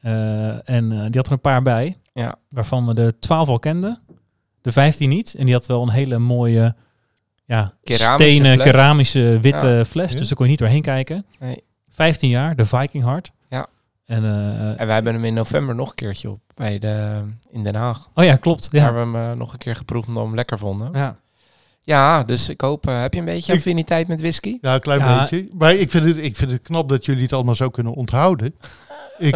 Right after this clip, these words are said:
Speaker 3: ik, ik ben,
Speaker 1: We drinken
Speaker 3: eh,
Speaker 1: niet genoeg, Jeroen. Dat is
Speaker 3: <laughs>
Speaker 1: het.
Speaker 3: ik, ik, ik ben, ik ben al een jaar of twintig lid van een whiskyclub in, eh, in, eh, in Utrecht. Eh, Sleente, de eerste whisky, eh, genootschap van Utrecht.
Speaker 2: Kijk.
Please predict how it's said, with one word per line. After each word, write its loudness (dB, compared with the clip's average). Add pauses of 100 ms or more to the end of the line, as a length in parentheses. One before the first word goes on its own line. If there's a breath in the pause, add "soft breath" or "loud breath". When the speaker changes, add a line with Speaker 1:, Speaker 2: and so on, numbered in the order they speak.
(160)
Speaker 3:
ik, 2
ik -6
ben, 4
Speaker 1:
We 2
drinken 10
Speaker 3:
eh, 8
Speaker 1:
niet 10
genoeg, 8
Jeroen. 8
Dat 4
is 4
Speaker 3:
<laughs> -
Speaker 1:
het. 8 (120)
Speaker 3:
ik, 6
ik, 8
ik 6
ben, 8
ik 8
ben 8
al 6
een 4
jaar 4
of -2
twintig -2
lid -4
van -4
een -2
whiskyclub -8
in, -4
eh, -4 (600)
in, -8
eh, -4 (160)
in -4
Utrecht. -10 (560)
Eh, -6
Sleente, -4
de -6
eerste -6
whisky, -8
eh, -10 (100)
genootschap -10
van -8
Utrecht. -12 (180)
Speaker 2:
Kijk. -10